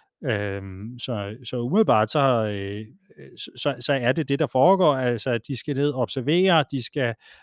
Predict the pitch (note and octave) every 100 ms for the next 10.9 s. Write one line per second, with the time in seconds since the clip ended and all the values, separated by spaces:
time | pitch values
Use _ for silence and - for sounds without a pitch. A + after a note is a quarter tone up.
0 | _ E3 A2+ A2 G#2+ G#2+ G#2 G#2 G2+ G#2+
1 | - C3+ A2 G#2 G2+ G2+ G2+ F#2+ - A2
2 | - B2 G2 - _ _ _ _ - B2+
3 | A2 A2+ A#2 D#3 - - C#3 C#3 - D3+
4 | A2+ _ _ _ - E3+ C3 B2 A#2 G#2
5 | - E3+ E3 D3 A#2+ A2+ A#2 - A#2 B2
6 | C3 A#2 A#2+ B2 B2 B2 A2 G#2 - A2+
7 | G#2 G#2 G#2 A#2 B2+ B2+ A2 - - _
8 | B2 B2 - C3 - B2+ B2 A#2+ B2+ -
9 | A2+ G#2+ G2+ - D3+ B2 A2+ A#2 G#2 A2
10 | A#2 - A#2+ A2 G#2 B2+ A2 A2+ A#2+